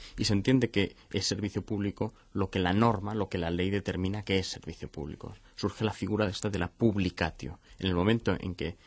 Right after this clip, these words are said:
una norma de rango legal determina que una actividad queda calificada como servicio público, esa actividad queda reservada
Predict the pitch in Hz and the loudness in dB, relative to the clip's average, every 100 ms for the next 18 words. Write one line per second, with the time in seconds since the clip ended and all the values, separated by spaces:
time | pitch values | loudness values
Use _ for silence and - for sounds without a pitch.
0 | - - 95 87 85 82 82 - 95 104 | -18 -6 -2 0 0 -2 -6 -6 0 2
1 | 120 95 87 95 _ - - 92 90 85 | 2 0 -4 -8 _ -20 -14 -2 -2 0
2 | 90 87 90 90 113 95 95 - 92 98 | -2 0 2 2 2 4 2 4 4 6
3 | 120 104 - 98 95 - - 95 98 113 | 4 4 2 2 2 -2 -4 -2 2 2
4 | 101 - - _ - - - - 90 92 | 2 -4 -20 _ -20 -20 -12 -4 -4 -2
5 | 87 - 107 95 85 90 - 98 98 110 | -4 -2 -2 -2 -4 -4 -4 -4 -2 -2
6 | - 113 107 - - - 110 - 104 101 | 2 2 2 0 -2 -2 -4 0 2 4
7 | 113 117 - - - - - 113 110 107 | 4 2 -2 -20 -20 -4 2 4 4 4
8 | 104 - 90 92 98 85 | 4 4 2 4 2 2